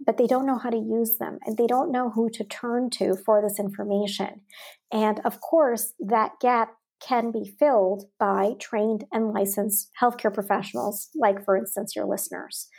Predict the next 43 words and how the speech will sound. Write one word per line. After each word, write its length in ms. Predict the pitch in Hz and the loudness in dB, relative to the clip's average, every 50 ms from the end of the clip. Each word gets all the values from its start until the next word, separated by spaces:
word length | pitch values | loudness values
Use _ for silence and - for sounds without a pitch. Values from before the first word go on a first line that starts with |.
| - - - - - _ - | -20 -20 -20 -20 -20 _ -8
So, 500 | - - 262 247 240 233 240 233 240 233 - | -2 2 4 6 6 6 6 4 4 2 2
um, 440 | - 233 220 220 220 214 220 240 - - _ - | 2 4 4 4 2 0 -2 -6 -10 -6 _ 0
I, 120 | 262 247 - - | 0 0 0 2
I 260 | - 262 285 330 370 370 | 2 4 4 4 2 2
actually 440 | 349 - - 285 262 240 247 240 - | 0 0 2 2 4 4 4 2 2
am 140 | 214 220 220 | 2 2 2
in 80 | 202 | 0
the 60 | 214 | -2
process 440 | - - - 233 220 214 220 - - | -4 -2 0 0 0 0 -2 -4 -6
of 80 | 220 214 | -6 -6
creating 360 | - - 220 208 202 202 - | -4 -2 0 0 0 0 -4
a 40 | 214 | -6
course 580 | - - - - 208 196 196 220 208 - - - - | -10 -4 0 2 4 4 4 4 2 -2 -4 -4 -4
on 140 | 220 214 220 | -4 -2 0
guidelines 500 | 214 208 196 208 208 214 214 208 214 - | 2 2 2 2 2 0 -2 -2 -4 -4
to 80 | - 202 | -2 -2
recommending 560 | 202 202 202 214 208 202 220 214 196 214 214 - - | -2 -2 -2 -4 -6 -4 -2 -4 -4 -4 -6 -10 -6
medical 320 | 220 208 202 - - 202 | -4 -4 -4 -2 -4 -8
cannabinoids, 640 | 196 - 220 214 202 - 233 233 240 240 262 277 277 | -6 -6 -6 -4 -4 -4 -2 -2 0 0 2 2 2
which 160 | 233 208 208 | 0 -2 -2
is, 180 | 220 196 - - _ _ _ _ - - | -4 -10 -10 -12 _ _ _ _ -10 -2
uh, 160 | - 220 202 190 | 0 2 2 2
being 240 | 202 226 214 208 | 2 2 2 2
made 160 | 214 214 208 214 | 2 0 0 0
available 360 | 214 226 196 196 202 226 220 | 2 2 2 2 2 2 0
for 160 | - - 247 | 0 0 -2
free. 440 | - - - 196 180 160 180 214 - _ - - - - - - | 0 2 2 4 4 2 0 -4 -8 _ -20 -20 -20 -20 -20 -10
So 220 | - - 247 214 - | -2 0 2 2 4
I'll 160 | - 226 233 | 4 4 4
be 80 | 240 269 | 4 2
sure 220 | 233 - 262 247 | 2 2 2 2
to 60 | 240 233 | 2 2
send 340 | 240 - 247 220 220 202 | 2 2 0 2 2 2
you 120 | 214 226 208 | 2 2 4
the 120 | 202 202 | 4 2
link 420 | 185 196 196 202 208 247 269 - - | 2 2 2 2 2 2 0 -4 -6
so 160 | - - 214 | -2 0 2
that 160 | 202 202 - | 2 2 0
your 120 | - 214 | 0 -2
listeners 380 | 208 208 202 202 - 208 196 202 | -2 -2 -2 -4 -4 -6 -6 -6
can 140 | - 214 208 | -6 -8 -8
sign 280 | 196 - 220 208 202 190 | -6 -6 -6 -4 -4 -2
up 120 | 196 196 | -4 -4